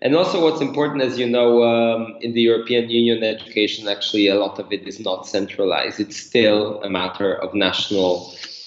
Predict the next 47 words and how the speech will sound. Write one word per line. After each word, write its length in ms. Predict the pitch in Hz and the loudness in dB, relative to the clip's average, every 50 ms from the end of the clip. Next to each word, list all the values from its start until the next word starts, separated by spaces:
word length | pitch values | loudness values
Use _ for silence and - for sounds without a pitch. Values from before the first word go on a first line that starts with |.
| - - - | -8 -2 0
law. 360 | 123 127 123 120 120 120 120 | 2 4 4 4 2 2 2
So 140 | 131 131 131 | 0 2 2
we 140 | 139 143 | 4 4
are, 180 | 143 147 139 139 | 4 4 4 2
I 120 | 147 143 | 0 0
think, 160 | - 180 165 160 | -2 -2 -2 0
more 140 | 156 151 | 0 -2
hoping 440 | 143 139 139 143 139 - 143 131 120 | 0 0 0 0 2 0 0 0 0
that 120 | 127 127 120 | 0 0 2
the 60 | 120 | 2
European 400 | 123 123 120 120 - 139 135 127 123 | 2 2 2 2 2 2 2 2 2
Union 360 | 127 127 123 123 123 120 123 | 0 2 2 2 2 0 -2
can 180 | - 113 113 | -4 -6 -8
sort 240 | - - 123 117 113 | -4 -2 -2 0 0
of 120 | 110 95 90 | 0 -2 0
be 100 | 104 107 | 0 0
a 60 | 98 | 0
source 320 | - - 113 101 - - | 0 0 -2 -2 -2 -6
of 120 | 104 92 101 | -10 -8 -6
inspiration, 840 | 104 98 - - - - 98 92 90 87 87 85 - - - 90 | -6 -6 -8 -10 -4 0 2 4 4 4 2 0 0 -2 -2 -4
you 180 | 82 82 87 90 | -4 -4 -2 -2
know, 60 | 98 | -2
s-, 180 | 90 - - - - - - - _ | -4 -6 -14 -18 -18 -18 -20 -8 _
you 60 | - 107 | 0 0
know, 20 | |
show 260 | 104 - - 147 143 | 0 2 2 2 4
the 180 | - 120 120 117 | 4 2 0 0
general 380 | - 127 120 113 113 110 107 101 | 0 0 2 2 2 2 2 2
direction. 680 | 110 101 101 98 95 90 - - - - 98 95 90 - - _ _ _ _ _ _ _ _ _ - - 123 - - - - | 2 2 4 2 2 0 -2 -6 -8 -8 -8 -10 -10 -12 -18 _ _ _ _ _ _ _ _ _ -14 -14 -14 -14 -16 -10 -2
That 200 | - 123 127 123 | 0 0 2 2
hasn't 420 | 123 135 127 120 120 120 120 117 | 0 0 -2 0 0 -2 -2 -2
happened 580 | 117 110 104 - - 120 110 110 110 107 - - - - _ _ _ _ _ _ _ _ _ _ _ _ _ | -2 -2 -4 -2 -2 -2 -2 -2 -2 -6 -8 -12 -16 -20 _ _ _ _ _ _ _ _ _ _ _ _ _
enough. 540 | - 127 123 117 104 98 - - - - - - - - _ _ _ _ _ _ - | -2 0 2 2 2 2 0 -4 -8 -12 -14 -18 -20 -20 _ _ _ _ _ _ -8
If 160 | 127 123 123 | -8 -2 2
we 100 | 139 143 | 4 4
look 180 | 143 185 - - | 4 4 2 0
at 160 | 196 165 151 | 0 0 2
member 360 | 156 151 151 147 147 156 151 | 2 2 2 2 2 0 0
states, 540 | - - - 160 151 151 151 143 - - - | -2 -2 -2 0 2 2 2 2 -2 -4 -8
the 60 | 139 | -8
situation 680 | 139 - 143 120 113 - 127 123 117 117 120 120 113 95 | -6 -6 -8 -8 -6 -2 0 0 0 0 -2 -4 -4 -2
varies 380 | 113 107 104 104 104 101 - | 0 0 2 2 0 -2 -2
a 60 | 110 104 | -4 -2
lot. 520 | 98 95 90 90 - - - - - - - | -2 -2 -2 -4 -6 -10 -14 -20 -20 -12 -6
Uh, 420 | 98 101 101 101 101 101 101 101 | -4 -2 0 2 2 0 0 0
Germany, 1000 | - 127 131 131 127 127 123 120 120 120 120 120 120 120 117 117 113 113 117 113 - | 2 2 2 4 2 2 2 2 4 4 4 4 6 6 6 4 4 2 -2 -4 -6
uh, 180 | 90 78 - | -8 -10 -10